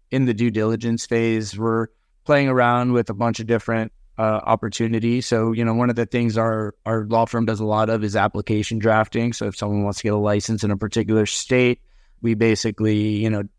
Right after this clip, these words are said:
do all the legal work. We draft the application. We help put together the team. Certain activities in there, very hard for A I to do, but there are other activities where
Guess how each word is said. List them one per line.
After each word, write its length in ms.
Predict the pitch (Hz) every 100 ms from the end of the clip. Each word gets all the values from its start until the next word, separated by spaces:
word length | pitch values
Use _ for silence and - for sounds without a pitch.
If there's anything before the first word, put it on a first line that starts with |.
| -
do 180 | 113 110
all 140 | 110
the 120 | 104
legal 520 | 107 131 123 123 120
work. 440 | 123 127 123 120 -
We 220 | 104 104
draft 320 | 95 110 101
the 80 | 104
application. 720 | 95 - - 120 117 - 107
We 80 | 104
help 160 | 104 -
put 160 | 107
together 320 | 101 104 101
the 80 | 101
team. 480 | - 131 127 123 120 _ _ _ -
Certain 360 | - 175 151
activities 640 | 131 120 135 123 120 117 113
in 140 | 113
there, 420 | 113 110 110 101 -
very 280 | 117 123 107
hard 320 | 117 113 101
for 120 | 98
A 180 | 117 117
I 140 | 110 107
to 160 | -
do, 500 | 95 - 104 123 147
but 220 | 117 117 -
there 180 | 123
are 160 | 135 151
other 220 | 180 170
activities 640 | 135 110 127 123 123 120 117
where 320 | 123 120